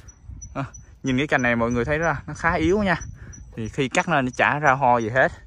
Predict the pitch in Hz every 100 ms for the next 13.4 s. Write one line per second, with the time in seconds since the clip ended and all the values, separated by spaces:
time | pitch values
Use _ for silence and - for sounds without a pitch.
0 | - - - - _ - 127 127 135 139
1 | 135 131 151 156 160 208 170 127 113 -
2 | 127 131 131 107 107 160 156 123 151 170
3 | - - - 175 160 170 214 226 - 302
4 | - 156 127 120 117 117 113 113 - -
5 | - 165 160 156 151 170 180 185 160 151
6 | 135 120 117 156 170 160 170 214 175 147
7 | 127 127 127 - - - - - - -
8 | - - - 156 180 190 147 208 - 170
9 | 156 147 147 147 147 139 120 120 117 -
10 | - - 135 123 147 143 139 139 - -
11 | 131 120 120 139 143 160 151 170 170 143
12 | 131 - 143 143 139 165 175 151 139 143
13 | 113 - 139 139